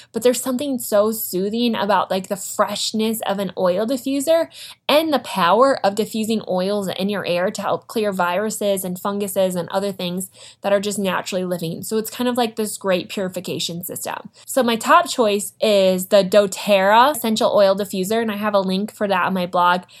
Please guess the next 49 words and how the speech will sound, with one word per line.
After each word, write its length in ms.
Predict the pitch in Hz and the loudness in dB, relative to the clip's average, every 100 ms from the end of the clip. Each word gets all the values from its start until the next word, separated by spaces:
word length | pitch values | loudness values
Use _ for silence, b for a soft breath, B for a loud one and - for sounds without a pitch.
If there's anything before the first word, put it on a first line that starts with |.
| B | B
Love 320 | - 208 220 220 | -2 4 6 6
it. 220 | 226 - | 4 4
It's 160 | 190 - | -2 -4
kind 220 | 247 240 | -2 0
of 80 | 240 | 0
like 180 | 220 | -2
a 140 | 214 - _ | -2 -6 _
water 480 | 190 202 185 214 262 | 2 6 6 4 -2
mist 420 | 269 349 - - | -2 -4 -8 -6
diffuser, 600 | 339 - 311 320 381 381 B B B | -6 -2 -2 0 0 -2 B B B
so 160 | 254 | 0
it's 160 | 254 - | 0 4
not 220 | 285 - | 4 6
overly 440 | - 226 240 226 226 | 2 4 0 0 -4
strong, 320 | 208 180 196 - | 0 0 0 -2
maybe 240 | 208 208 | -2 -2
for 200 | 220 214 | -2 0
a 40 | 190 | 2
bedroom 480 | 180 165 202 196 | 0 -2 -2 -2
or 80 | 190 | -4
something 360 | 190 202 196 185 | -4 -6 -4 -4
like 220 | 175 175 | -4 -2
that, 280 | 175 170 - | 0 0 0
but 200 | - 190 - | 0 0 0
it 160 | 202 | -4
really 240 | 190 214 226 | 0 0 0
does 180 | 214 196 | -2 -2
a 60 | |
great 360 | 190 175 160 139 | -4 -2 -2 -2
job 300 | 180 165 175 | 0 2 0
of 100 | 180 | -2
kind 200 | 220 196 | -2 -2
of 100 | - | -2
adding 220 | 185 208 | -2 -4
a 100 | 190 | -4
little 220 | 180 202 | -4 -4
bit 140 | 226 208 | -2 -4
of 80 | 208 | -4
humidity, 560 | 214 196 180 175 190 | -4 -2 -4 -4 -4
but 200 | 202 165 - | -2 -2 0
also 360 | 208 220 262 | 0 2 -2
just 280 | 262 226 214 | -2 -8 -4
that 200 | 202 - | -4 -6
freshness 720 | - 190 190 185 190 185 185 | -6 -2 -2 -2 -4 -4 -6
to 60 | 214 | -8
the 240 | 190 120 | -6 -4
air. 280 | 139 80 - _ b b b b b b - | -4 -6 -14 _ b b b b b b -2
My 160 | 220 | -2
second 800 | 202 - 220 208 277 311 320 - | 0 0 2 2 -2 -2 -2 -6